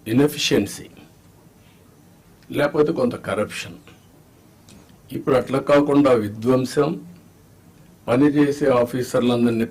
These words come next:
పక్కన పెట్టడం, ఆఫీసర్లు కూడా బ్లాక్‌మెయిల్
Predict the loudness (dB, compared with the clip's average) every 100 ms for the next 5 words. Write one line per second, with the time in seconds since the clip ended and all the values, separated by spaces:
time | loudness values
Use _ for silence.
0 | -8 -6 -2 -2 -2 -2 -2 -4 -10 -20
1 | -20 -20 -20 -20 _ _ -20 -20 -20 -20
2 | -4 0 0 4 2 4 2 2 2 4
3 | 2 0 -8 -16 -12 -6 -4 -2 0 0